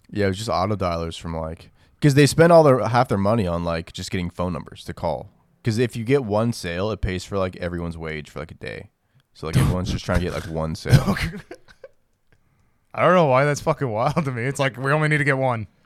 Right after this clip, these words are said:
Speaker 2: Guys.
Speaker 1: That was what he told me. We were in an interview with the guy that ran the place, and he's like, "Guess how much money it, or how many sales it takes to, like, pay for this whole office or, like, this whole, like, building, all the employees, everything." He's just like, "One. We just need one sale a day."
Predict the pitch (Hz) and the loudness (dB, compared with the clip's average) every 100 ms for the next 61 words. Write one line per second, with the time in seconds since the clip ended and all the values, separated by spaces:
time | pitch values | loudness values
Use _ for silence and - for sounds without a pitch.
0 | - 135 135 113 - - 147 190 170 175 | -8 -2 0 0 0 8 10 12 10 8
1 | 175 190 208 123 139 156 180 180 139 120 | 8 8 8 8 8 8 8 6 6 4
2 | 131 180 147 110 123 127 98 101 117 101 | 4 4 4 6 6 6 4 2 0 0
3 | 87 85 101 98 95 95 90 - _ _ | -2 -4 -4 -4 -2 -2 -2 -10 _ _
4 | 127 120 143 147 110 107 117 123 104 - | -2 2 2 2 0 2 2 0 -4 -6
5 | 127 107 120 127 113 117 110 104 110 90 | -2 2 2 0 0 0 -2 -2 -6 -6
6 | - 98 85 87 - 110 98 101 90 - | -8 -6 -6 -4 -2 -2 -4 -4 -6 -6
7 | 90 87 73 82 73 71 - 85 85 - | -6 -4 -4 -6 -8 -16 -14 -12 -12 -12
8 | 90 90 98 98 92 85 92 85 78 87 | -14 -12 -8 -6 -6 -8 -10 -10 -8 -6
9 | 90 85 85 82 98 87 85 87 90 82 | -6 -8 -12 -12 -10 -10 -10 -12 -16 -18
10 | - _ 87 87 76 - _ _ _ - | -20 _ -12 -10 -10 -14 _ _ _ -10
11 | 110 107 127 107 90 95 101 104 - 90 | -8 -6 -4 -4 -4 -4 -2 -4 -6 -6
12 | 82 80 73 - | -6 -10 -14 -16